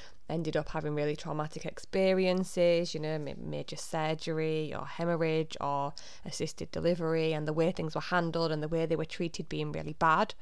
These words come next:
And that's not to demonise any of those things, because sometimes, you know, the assisted deliveries and the surgery, et cetera, are one hundred percent necessary. Like, sometimes they're gonna be required for X amount of pregnancies, whether intervention is present or not.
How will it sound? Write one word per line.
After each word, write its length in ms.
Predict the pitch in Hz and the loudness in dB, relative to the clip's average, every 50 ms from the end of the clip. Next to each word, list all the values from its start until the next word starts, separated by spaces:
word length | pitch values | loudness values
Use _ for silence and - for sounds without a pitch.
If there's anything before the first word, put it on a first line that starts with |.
| - - - - - - - - - - - - - - | -10 -12 -12 -12 -10 -10 -10 -10 -10 -10 -8 -4 0 4
And 80 | 214 | 6
that's 160 | 226 233 226 | 6 8 8
not 160 | 247 262 - - | 6 4 4 4
to 60 | - | 2
demonise 520 | 180 - 180 180 180 180 165 156 156 160 156 | 4 4 6 6 6 6 6 4 4 4 2
any 220 | 151 151 156 151 | 2 2 2 2
of 120 | 151 151 | 0 0
those 240 | - 151 143 147 - | 2 2 2 2 2
things, 420 | - 135 139 135 151 170 208 220 - | 0 -2 0 0 0 -2 -2 -4 -6
because 300 | - 185 - - 165 - | -6 -6 -4 -4 -2 -2
sometimes, 580 | - 170 165 165 - 165 156 156 151 151 160 | 0 0 0 0 0 2 2 2 2 2 0
you 80 | 160 156 | 0 0
know, 300 | 151 151 156 175 208 226 - - - - - - - | 2 2 2 2 2 0 -2 -6 -10 -10 -12 -8 -4
the 100 | - 156 | -4 -4
assisted 320 | 160 - 160 160 - - | -2 -2 -4 -6 -6 -4
deliveries 680 | - 165 151 165 160 160 156 151 147 151 151 156 156 - - | 0 2 2 2 2 2 2 2 2 2 2 0 0 -2 -4
and 160 | 156 160 160 | -4 -2 -2
the 80 | 156 165 | -2 -2
surgery, 560 | - - 156 151 156 165 165 - 160 160 156 | -2 0 0 2 2 2 2 2 0 0 0
et 160 | 143 - - | 0 -2 -4
cetera, 560 | - - 160 165 - - 160 147 151 156 185 - - - - - - - - - | -4 -6 -4 -4 -4 -2 0 0 0 0 0 -2 -6 -8 -10 -10 -10 -10 0 4
are 140 | - 160 165 | 6 6 6
one 220 | 160 165 170 175 180 | 6 6 4 4 2
hundred 520 | - - - - 196 196 190 175 175 160 | 0 -2 -2 2 2 2 2 2 0 -2
percent 240 | - 170 165 156 98 | -2 -4 -4 -4 -4
necessary. 640 | - - - - - 151 143 135 127 139 151 147 - | -6 -6 -8 -6 -6 -4 -2 -2 0 -2 -2 -2 -2
Like, 180 | 160 156 - - - | -2 -2 -2 -4 -6
sometimes 800 | - - 190 185 190 - 185 185 175 170 170 170 170 - - - - - - | -4 -2 0 0 0 0 0 0 2 2 2 0 -2 -6 -8 -10 -10 -2 2
they're 100 | - 185 | 4 6
gonna 160 | 185 226 247 | 8 8 8
be 100 | 196 185 | 10 8
required 560 | 175 170 170 - 160 151 143 139 151 147 - - - - - - - - - - - | 8 8 6 4 4 4 6 4 4 2 0 -4 -8 -10 -10 -10 -10 -10 -10 -10 -4
for 480 | - - 180 165 165 160 156 160 165 - - - - - - - | 0 4 6 6 6 6 4 2 -2 -8 -10 -10 -10 -8 -2 2
X 240 | 180 175 - - - | 2 2 2 0 -2
amount 160 | 165 151 - | -2 -2 -2
of 80 | - - | -2 -4
pregnancies, 560 | 156 147 147 147 156 - 139 135 135 - - | -4 -4 -4 -4 -4 -2 -4 -4 -4 -4 0
whether 300 | - 165 151 156 151 151 | 2 2 4 4 4 2
intervention 500 | 151 156 - 156 156 151 151 - 147 143 | 0 0 -2 -2 -2 -2 -2 -2 -4 -4
is 80 | 139 | -4
present 380 | - - - 151 - 151 143 - | -4 -6 -6 -4 -4 -4 -4 -2
or 140 | - 139 147 | -2 -2 0
not. 340 | 151 156 170 220 254 - | 2 2 4 2 2 0